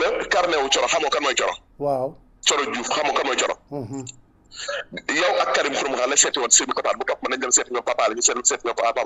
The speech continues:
Speaker 1: Alé, ñu xëy suba teel.
Speaker 2: Mhm.
Speaker 1: Dem seeti leen yow ak Karim Xrum Xax.
Speaker 2: Absolument.
Speaker 1: Man, man, man.
Speaker 2: Mhm.
Speaker 1: Ñu ànd man ak moom,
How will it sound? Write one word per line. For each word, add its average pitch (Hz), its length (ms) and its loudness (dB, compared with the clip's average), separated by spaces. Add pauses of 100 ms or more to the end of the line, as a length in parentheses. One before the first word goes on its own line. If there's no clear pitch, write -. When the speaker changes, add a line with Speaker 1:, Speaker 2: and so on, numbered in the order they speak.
Speaker 1:
Alé, 98 120 2
ñu 139 100 -6
xëy 143 180 0
suba 139 180 0
teel. 131 220 0 (600)
Speaker 2:
Mhm. 117 440 -6
Speaker 1:
Dem 139 180 -2 (380)
seeti - 440 6
leen 117 200 -2
yow 147 140 2
ak - 120 2
Karim 117 220 0
Xrum 110 240 -4
Xax. 92 160 -2 (260)
Speaker 2:
Absolument. 135 540 -4 (1000)
Speaker 1:
Man, - 840 -2 (240)
man, 151 300 0 (460)
man. - 260 0 (260)
Speaker 2:
Mhm. 123 360 -10 (1600)
Speaker 1:
Ñu 147 160 -2 (140)
ànd 143 140 0 (160)
man 160 140 2 (600)
ak 139 240 2
moom, 123 280 0